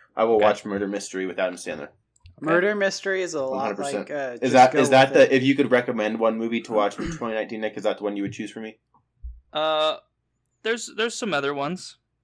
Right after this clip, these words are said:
Speaker 2: Uh, The
Speaker 1: Okay.
Speaker 2: Kid Who Would Be King, I think, is, is very good, too.
Speaker 3: Yeah.
Speaker 1: The Kid Who Would Be King?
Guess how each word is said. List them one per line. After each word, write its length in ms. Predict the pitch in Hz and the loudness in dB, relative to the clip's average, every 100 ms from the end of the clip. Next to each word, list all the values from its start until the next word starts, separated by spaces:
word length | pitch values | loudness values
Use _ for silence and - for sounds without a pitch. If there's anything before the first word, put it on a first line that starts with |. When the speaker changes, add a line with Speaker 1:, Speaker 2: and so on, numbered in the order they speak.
| - | -4
Speaker 2:
Uh, 220 | 160 156 | 0 2
The 60 | 160 | 0
Speaker 1:
Okay. 80 | - | 0
Speaker 2:
Kid 140 | 196 | 0
Who 100 | 208 | 2
Would 160 | 190 165 | 0 0
Be 80 | 156 | -6
King, 320 | - 165 151 | -6 -4 -4
I 80 | 143 | -6
think, 180 | 147 | -6
is, 280 | 131 127 - | -8 -8 -10
is 300 | - 123 127 | -8 -8 -8
very 320 | 127 123 127 120 | -8 -4 -4 -4
good, 240 | 120 113 | -6 -6
too. 100 | 131 | -8
Speaker 3:
Yeah. 300 | 123 113 - _ _ _ _ _ _ _ | -6 -6 -10 _ _ _ _ _ _ _
Speaker 1:
The 80 | 107 | -8
Kid 240 | - 127 | 0 0
Who 100 | 120 | 2
Would 140 | 123 113 | -2 -2
Be 100 | 113 | -6
King? 320 | 127 143 | -4 -6